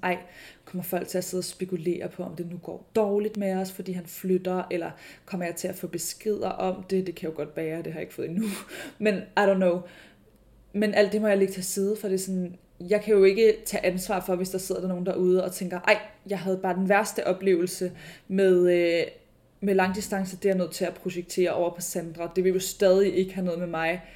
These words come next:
og mit forhold at gøre, skulle det ske. Det er kun mig, der bestemmer det. Det er kun mig, der kan tage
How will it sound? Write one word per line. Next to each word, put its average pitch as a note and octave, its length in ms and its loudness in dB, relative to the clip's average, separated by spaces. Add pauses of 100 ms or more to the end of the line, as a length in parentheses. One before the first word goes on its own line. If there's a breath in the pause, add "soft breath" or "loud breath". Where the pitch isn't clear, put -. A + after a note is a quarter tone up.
(320 loud breath)
og F#3 100 0
mit F#3+ 160 2
forhold F3+ 380 0
at E3 100 -4
gøre, F3 360 0
skulle F#3 280 -8
det F#3 100 -4
ske. G3 440 -2 (260)
Det F#3+ 100 -2
er F#3+ 40 -14
kun G#3 420 -4 (160)
mig, F3+ 460 0
der F3+ 100 0
bestemmer F3 520 -4
det. F#3+ 200 2 (480 loud breath)
Det G3+ 80 4
er F#3+ 40 -14
kun G3 220 0
mig, F3 220 4
der F#3+ 60 2
kan F#3 180 -4
tage - 180 -10